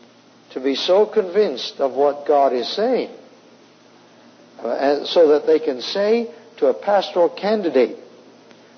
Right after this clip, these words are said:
"We're not looking for any new program. God has already made the program clear to us. We will happily accept any new ideas, new concept God has given you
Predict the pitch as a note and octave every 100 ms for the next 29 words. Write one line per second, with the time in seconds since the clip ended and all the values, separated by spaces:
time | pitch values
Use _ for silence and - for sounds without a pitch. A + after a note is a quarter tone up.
0 | - - C3+ G#3 B3+ A3 C#3 B2 B2+ A#2
1 | - B2 B2 A#2+ A#2 A#2 A2+ - B2 A2+
2 | C3 F3 C4 C#4+ - - _ _ _ _
3 | _ _ _ - A#2 C#3 D3+ D3+ D3 B2
4 | C#3 D#3+ F3 F3 D#3+ D3+ C#3+ D3 D3 -
5 | F3 - D#3 C#3+ C#3+ C3 A#2+ - G#3 A3
6 | D3+ - C3 G#2+ - - - - - _
7 | - - - _ - - _ - D3 D#3+
8 | D#3 D#3 C3 E3 A3 A#3 F3 C3+ B2+ C#3
9 | C3+ - - - B3+ - - - - -
10 | - - - - - _ _ _ - D3+
11 | F#3 G#3+ G3+ G3+ G3+ F#3+ F#3 F#3 F#3+ G3
12 | G3 - - C3 E3 F3 - F3 E3 F3+
13 | - - - D#3+ D#3 D#3 C#3+ A#2 F#3 F3
14 | D#3+ D#3+ F3 A#3